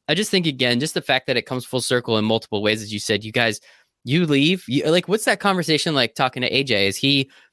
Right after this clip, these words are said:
is he excited? Is he saying, "What the hell are you doing, dude? We're on a rocket ship to the moon. Like, why would you get off? Like, why are you jumping off? We haven't even made it out of the atmosphere yet."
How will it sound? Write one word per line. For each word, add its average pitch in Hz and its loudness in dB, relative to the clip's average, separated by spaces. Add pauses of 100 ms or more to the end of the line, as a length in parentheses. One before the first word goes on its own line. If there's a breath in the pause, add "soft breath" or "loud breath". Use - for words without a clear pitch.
(200)
is 120 -2
he 160 4
excited? 165 0
Is 120 0
he 139 0
saying, 139 0
"What 120 -4
the 147 -2
hell 143 2
are 131 2
you 120 0
doing, 131 0
dude? 143 0
We're 120 2
on 117 2
a 110 0
rocket 110 -2
ship - -4
to 120 -4
the 110 -2
moon. 113 0
Like, 104 0
why 107 0
would 113 -2
you 113 -6
get 107 0
off? 107 0
Like, 104 -2
why 113 0
are 117 2
you 113 -2
jumping 113 -2
off? 113 0
We 107 -2
haven't 110 0
even 101 -4
made 104 0
it 101 2
out 101 2
of 95 -2
the 101 2
atmosphere 113 -2
yet." 107 0